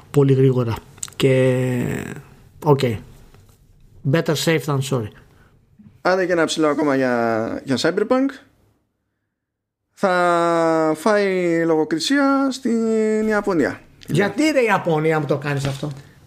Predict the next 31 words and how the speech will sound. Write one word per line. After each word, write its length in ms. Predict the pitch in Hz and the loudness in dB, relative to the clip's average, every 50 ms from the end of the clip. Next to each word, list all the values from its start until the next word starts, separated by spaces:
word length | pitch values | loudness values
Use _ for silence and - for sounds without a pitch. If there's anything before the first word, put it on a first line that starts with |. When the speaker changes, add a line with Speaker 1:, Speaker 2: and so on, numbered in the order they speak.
| _ _ _ _ _ _ - | _ _ _ _ _ _ -2
Speaker 1:
Γιατί 440 | - 147 208 214 214 214 320 294 269 | 0 2 4 2 2 0 -2 -2 -2
εγώ 220 | 226 175 202 254 | -2 -2 -2 -4
που 60 | 240 226 | -4 -2
σ' 80 | - | -4
αγαπάω 480 | 233 208 185 190 185 - 214 214 208 202 | -2 0 0 -2 -2 0 -2 0 0 0
είσαι 220 | 208 208 - 208 | -2 -2 -2 0
η 20 | 196 | 0
νούμερο 260 | 214 208 196 196 202 | 0 2 0 0 0
ένα 100 | 196 170 | 0 -2
χώρα 260 | - - 180 170 143 | 0 0 0 0 0
μου; 140 | 117 107 - - - _ - - _ _ _ _ _ _ _ _ _ - | -2 -6 -14 -20 -20 _ -20 -20 _ _ _ _ _ _ _ _ _ -2
Είσαι 240 | 208 226 214 226 | -2 0 0 0
πραγματικά 460 | 202 208 190 185 165 165 - 208 208 208 | 0 2 2 0 0 0 0 0 0 2
το 80 | 202 | 2
όνειρό 320 | 202 202 190 180 170 175 165 | 2 2 2 2 2 2 0
μου. 240 | 135 107 - - - - | 0 -4 -8 -14 -12 -4
Γιατί 420 | - 147 202 196 202 - 285 285 | -2 0 0 0 0 0 0 2
μου 80 | 285 269 | 2 2
το 120 | 214 233 | 2 2
κάνεις 260 | - 240 240 240 220 196 | 2 2 0 0 -2 -4
εμένα 200 | 196 196 196 185 | -4 -4 -4 -4
αυτό; 300 | - - 160 135 - - - - - - - _ _ _ _ _ _ _ _ - | -4 -4 -4 -6 -6 -8 -16 -20 -20 -20 -20 _ _ _ _ _ _ _ _ -8
Speaker 2:
Εγώ 240 | - 139 151 214 | -4 -2 -2 0
θέλω 140 | 220 262 254 | 0 0 0
Speaker 1:
Γιατί; 140 | 247 233 214 196 180 170 156 - 127 | 0 2 0 0 0 0 -2 -2 -6
Speaker 2:
να, 60 | 143 165 | -6 -2
θέλω 220 | - 220 233 226 | -2 0 0 0
να 80 | 220 196 | 0 0
σημειώσω 400 | - - 165 165 196 202 - 202 | -2 -2 -2 0 0 -2 -2 -2
τα 100 | - 175 | 0 0
εξής. 500 | 143 135 - - 117 95 - - - | 0 0 0 0 -2 -2 -2 -6 -14